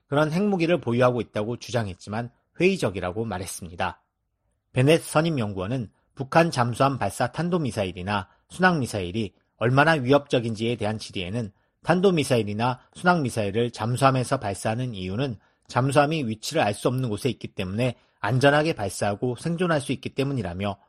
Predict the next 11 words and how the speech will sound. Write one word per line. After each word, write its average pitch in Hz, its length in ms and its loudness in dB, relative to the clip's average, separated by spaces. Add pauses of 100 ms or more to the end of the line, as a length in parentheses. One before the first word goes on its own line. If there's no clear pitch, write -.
(280)
북한의 147 340 4
문제는 117 460 -2 (240)
잠수함이 131 640 0 (180)
매우 135 260 4
시끄럽기 - 560 -2
때문에 107 520 -4 (220)
북한의 143 340 2
적대적인 139 520 0
행동이 135 400 -2
감지되는 123 600 -2
즉시 - 460 -4